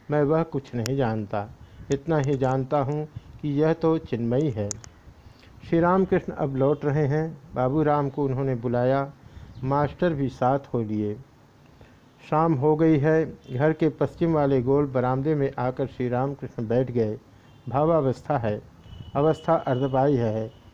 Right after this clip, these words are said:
पास ही बाबूराम और मास्टर हैं। आजकल श्री रामकृष्ण की सेवा ठीक से नहीं होती, उन्हें तकलीफ रहती है।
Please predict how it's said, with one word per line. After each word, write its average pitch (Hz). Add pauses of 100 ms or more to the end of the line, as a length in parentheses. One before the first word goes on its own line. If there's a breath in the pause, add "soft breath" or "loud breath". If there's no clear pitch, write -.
(160)
पास 147
ही 160
बाबूराम 135
और 127
मास्टर 110
हैं। 104 (560 soft breath)
आजकल 170
श्री 165
रामकृष्ण 160
की 143
सेवा 143
ठीक 151
से -
नहीं 123
होती, 107 (480 loud breath)
उन्हें 165
तकलीफ 165
रहती 117
है। 104